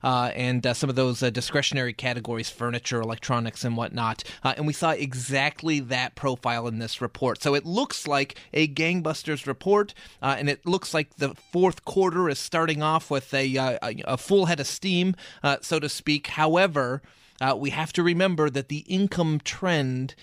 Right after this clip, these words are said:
is not justifying, uh, this dramatic acceleration. So we'll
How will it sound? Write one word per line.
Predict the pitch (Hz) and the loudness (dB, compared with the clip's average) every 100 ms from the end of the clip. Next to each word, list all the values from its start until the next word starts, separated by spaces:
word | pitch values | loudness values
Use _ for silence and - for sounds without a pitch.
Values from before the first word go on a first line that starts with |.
| - - | -20 -4
is | 147 120 | -2 2
not | 151 185 - | 2 2 -2
justifying, | 156 139 160 190 - 196 156 151 135 123 123 127 135 - | -8 -2 0 0 0 -4 -2 0 0 0 0 -2 -4 -6
uh, | - 135 | -2 0
this | 143 143 | 0 0
dramatic | 165 156 143 147 147 | 0 0 0 0 -4
acceleration. | - - 147 131 127 120 - 110 | -6 0 0 0 -2 -2 -4 -4
So | - 151 | 0 2
we'll | 143 147 151 | 4 4 2